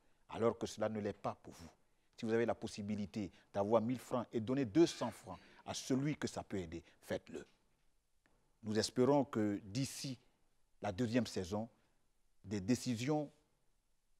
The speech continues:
vont être prises pour qu'on puisse améliorer donc la vie de nos citoyens. C'est le but final de cette émission.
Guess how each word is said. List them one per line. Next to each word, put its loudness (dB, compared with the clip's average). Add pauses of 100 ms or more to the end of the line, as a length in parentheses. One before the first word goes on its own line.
vont -4
être -4
prises 0 (180)
pour -10
qu'on -2
puisse -10
améliorer 0
donc -4
la -6
vie -10
de -12
nos -12
citoyens. -16 (340)
C'est -4
le -4 (160)
but -2
final -2
de -14
cette -14
émission. -12